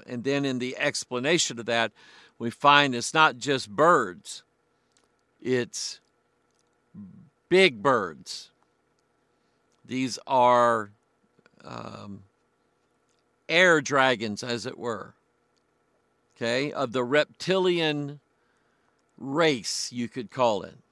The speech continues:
Uh, the devil himself, Satan, the wicked one, that wicked, he will come down and he will consume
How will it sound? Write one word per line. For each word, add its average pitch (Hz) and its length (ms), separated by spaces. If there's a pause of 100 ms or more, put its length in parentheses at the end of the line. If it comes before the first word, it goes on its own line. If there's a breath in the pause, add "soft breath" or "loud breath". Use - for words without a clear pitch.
(720)
Uh, 101 220
the 113 160
devil 151 400
himself, 147 800
Satan, 165 640
the 139 100
wicked 143 420
one, 101 360
that 143 240
wicked, 143 420 (760)
he 135 200
will 165 180
come 190 300
down 147 340
and 135 140
he 147 180
will 156 200
consume 139 1040